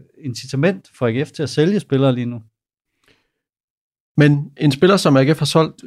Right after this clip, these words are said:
Speaker 1: Mhm.
Speaker 2: øh, det er Kasper Lunding.
Speaker 1: Ja.
Speaker 2: Og han var jo faktisk lejet ud, øh, til Odd i
Speaker 1: Odds Valgløb.
Speaker 2: Odds i Norge.
Speaker 1: Ja.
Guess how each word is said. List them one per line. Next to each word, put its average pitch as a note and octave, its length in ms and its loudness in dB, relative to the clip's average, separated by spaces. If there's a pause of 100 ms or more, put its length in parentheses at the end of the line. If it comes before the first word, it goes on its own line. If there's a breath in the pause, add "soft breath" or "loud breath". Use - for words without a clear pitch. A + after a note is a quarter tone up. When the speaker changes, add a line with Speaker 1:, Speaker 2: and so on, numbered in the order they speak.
Speaker 1:
Mhm. B2 100 -2
Speaker 2:
øh, A#2+ 460 0 (720)
det F3+ 140 6
er C3 80 4
Kasper C#3 280 0
Lunding. D#3 500 4
Speaker 1:
Ja. F3 100 2 (1500)
Speaker 2:
Og C#3 240 2
han D3+ 180 4
var D#3+ 160 4
jo G3 100 2
faktisk - 380 -4
lejet D3+ 340 4
ud, B2+ 280 2 (260)
øh, A2 240 -2
til A2 480 -4
Odd - 240 -2 (300)
i C3+ 140 -2
Speaker 1:
Odds A2+ 380 -2 (120)
Valgløb. C#3+ 580 0 (580)
Speaker 2:
Odds - 480 -2 (180)
i B2 300 6
Norge. E3+ 440 4
Speaker 1:
Ja. F3 140 0